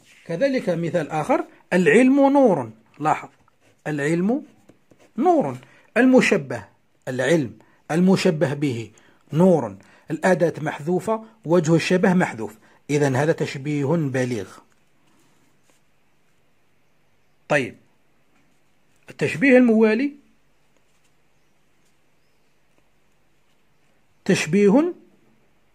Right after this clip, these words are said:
مفصل، تشبيه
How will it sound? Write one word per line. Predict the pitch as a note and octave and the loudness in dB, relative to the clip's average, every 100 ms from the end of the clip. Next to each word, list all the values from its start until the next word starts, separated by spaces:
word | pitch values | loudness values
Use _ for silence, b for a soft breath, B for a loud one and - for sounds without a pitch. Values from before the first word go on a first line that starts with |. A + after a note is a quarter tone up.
| - | -2
مفصل، | D#3+ - A3 - C3 F#2 _ _ _ _ _ _ _ _ _ _ _ _ _ _ _ _ _ _ _ _ _ _ _ _ _ _ _ _ _ _ | 0 2 2 0 -6 -10 _ _ _ _ _ _ _ _ _ _ _ _ _ _ _ _ _ _ _ _ _ _ _ _ _ _ _ _ _ _
تشبيه | D3+ - C#3 E3 D#3 F#3 B3 | -14 -12 -4 -2 0 0 -2